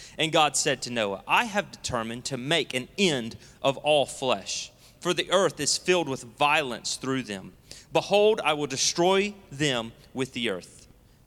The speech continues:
Make for yourself an ark of gopher wood. Make rooms in the ark and cover it inside and out with pitch." And the rain fell upon the earth forty days and forty nights. They went into the ark with Noah,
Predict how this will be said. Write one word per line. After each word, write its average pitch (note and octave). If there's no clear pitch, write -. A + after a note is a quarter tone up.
Make G3+
for -
yourself A#2+
an A2
ark A2+
of A#2+
gopher B2+
wood. G2
Make F3+
rooms E3+
in B2+
the A#2
ark -
and C#3
cover D#3+
it G2+
inside D3
and B2+
out B2
with A2+
pitch." -
And C#3+
the C#3
rain C3+
fell C3
upon A#2
the A2
earth F#2+
forty C#3
days A2+
and G#2
forty G2
nights. -
They B2+
went C#3
into D#3+
the D#3+
ark A#2
with A2+
Noah, F#2+